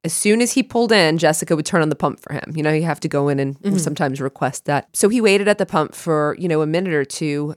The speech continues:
Speaker 1: but Jessica didn't do anything. And so he went in to see what the issue was. The reason why also is because he said Jessica was the type of person who was always on top of things immediately. When he walked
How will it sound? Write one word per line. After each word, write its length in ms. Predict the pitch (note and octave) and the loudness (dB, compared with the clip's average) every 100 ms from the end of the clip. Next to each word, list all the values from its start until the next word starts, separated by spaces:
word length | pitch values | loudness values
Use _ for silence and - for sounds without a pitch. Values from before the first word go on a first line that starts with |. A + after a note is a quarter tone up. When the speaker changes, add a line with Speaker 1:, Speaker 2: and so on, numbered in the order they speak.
| - | -8
Speaker 1:
but 220 | E3 - | -4 0
Jessica 380 | F#3 E3+ E3 E3 | 0 -2 -2 -4
didn't 420 | D#3 D#3 D3 - | -2 -2 -2 -2
do 140 | E3 | -2
anything. 440 | D3+ C#3 - A2+ B2+ | -2 -4 -6 -6 -6
And 120 | C#3+ | -6
so 260 | - D3 C#3+ | -2 -2 -2
he 460 | - E3 D3+ C#3 _ - | -6 -8 -6 -8 _ -14
went 340 | D3+ F3 E3 | -4 -2 -2
in 140 | E3+ E3 | -4 -4
to 120 | D#3 | -4
see 400 | - C#3 C#3 D#3 - | -6 -4 -6 -6 -6
what 160 | D#3+ F#3 | -4 -4
the 140 | - | -2
issue 260 | F3 - B2 | -4 -4 -8
was. 300 | - - - - | -8 -12 -4 0
The 80 | |
reason 240 | G#3 G#3+ F#3 | 2 2 4
why 180 | F#3 F3 | 4 6
also 340 | F3+ G3 E3+ | 4 4 2
is 140 | E3 | 2
because 420 | E3 D#3+ D#3+ D#3 - | 0 0 0 0 -6
he 200 | D#3+ F3 | -6 -6
said 340 | F3+ - D#3 C#3+ | -4 -2 -4 -2
Jessica 400 | D3 - - D#3 | -4 -4 -4 -4
was 100 | D3 | -4
the 60 | |
type 240 | - D3 - | -4 -6 -4
of 40 | |
person 320 | - D3 - | -4 -4 -6
who 80 | D3 | -8
was 140 | C3+ - _ - | -10 -12 _ 4
always 360 | F3 D#3 C#3 | 4 4 -2
on 140 | C#3 C3+ | -6 -8
top 280 | B2 - | -8 -8
of 100 | C3 | -10
things 280 | - C3 A#2+ | -10 -10 -10
immediately. 880 | - D3 C#3 C3+ B2+ A#2+ - A2+ - _ | -8 -6 -4 -4 -6 -8 -10 -14 -14 _
When 240 | F3+ F#3+ G3 | 0 0 2
he 180 | C4+ | -2
walked 280 | C#4+ C#4+ - | 0 0 -2